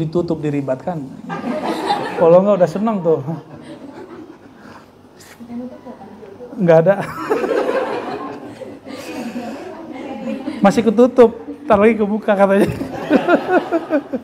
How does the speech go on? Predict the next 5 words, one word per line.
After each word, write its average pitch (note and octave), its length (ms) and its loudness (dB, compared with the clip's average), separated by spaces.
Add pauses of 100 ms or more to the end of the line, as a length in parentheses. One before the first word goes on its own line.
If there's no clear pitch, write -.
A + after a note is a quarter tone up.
(2000)
Allahumma F#3 400 4
sholli D#3+ 240 2
ala C#3 160 0
Muhammad. D#3 320 -8 (1600)
Hmm. F#3 160 2